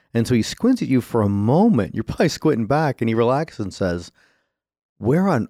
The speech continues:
earth did you get a Yar Nar Yon Sigurd bow? And it's unregistered. You, you found one?"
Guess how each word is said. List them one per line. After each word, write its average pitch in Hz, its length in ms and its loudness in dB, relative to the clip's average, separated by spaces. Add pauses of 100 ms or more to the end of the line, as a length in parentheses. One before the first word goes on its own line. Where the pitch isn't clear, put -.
earth 117 480 0
did 101 200 -4
you 117 120 2
get 107 260 0 (140)
a 95 80 -8
Yar 107 320 0
Nar 101 260 -2
Yon 90 220 -2
Sigurd 92 420 -4
bow? 92 460 -2 (500)
And 117 140 2
it's - 120 -4
unregistered. 107 760 -2
You, 117 280 0 (760)
you 90 180 -8
found - 1040 -14
one?" 277 400 -10